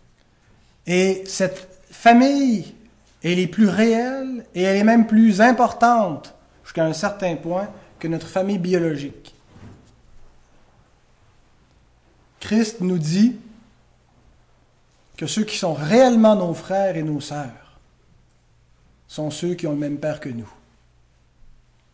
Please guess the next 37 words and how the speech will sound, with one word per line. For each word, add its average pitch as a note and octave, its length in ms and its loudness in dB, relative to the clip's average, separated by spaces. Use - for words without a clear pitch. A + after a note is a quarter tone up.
Et D#3+ 500 -2
vous D#3 80 -8
savez, G3+ 560 2
si - 220 -8
vous D#3 160 -4
avez E3 160 -2
des D3+ 180 -2
gens F#3+ 220 0
autour G3 180 -4
de F#3 100 -2
vous, F3 140 -4
des E3+ 100 -2
gens E3+ 140 -2
de E3+ 60 -6
votre D3+ 160 -10
famille F3 580 -6
qui - 120 -12
ne D3 100 -6
connaissent F#3+ 420 -10
pas E3 160 -8
Dieu, D3 320 -12
que D#3 100 -8
vous D3 140 -6
n'avez D3+ 240 -4
pas F3+ 220 -4
cette D#3 300 -12
unité F3+ 440 -4
avec D3+ 280 -4
eux E3 120 -4
que D#3+ 100 -10
vous C#3 220 -8
avez C#3 360 -12
avec C3 240 -12
votre B2 180 -14
famille C3+ 260 -8
en B2+ 80 -10
Jésus-Christ. A2+ 580 -14